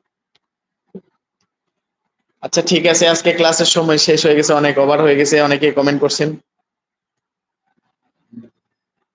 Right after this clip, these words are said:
ও আচ্ছা, গাজীপুরে ভাই,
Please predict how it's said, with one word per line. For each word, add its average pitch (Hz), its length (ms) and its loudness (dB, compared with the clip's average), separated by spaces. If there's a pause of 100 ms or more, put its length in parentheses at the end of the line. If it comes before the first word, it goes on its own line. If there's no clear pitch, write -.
(400)
ও 123 100 -4 (220)
আচ্ছা, 120 220 -8 (720)
গাজীপুরে 123 460 0 (720)
ভাই, 123 220 2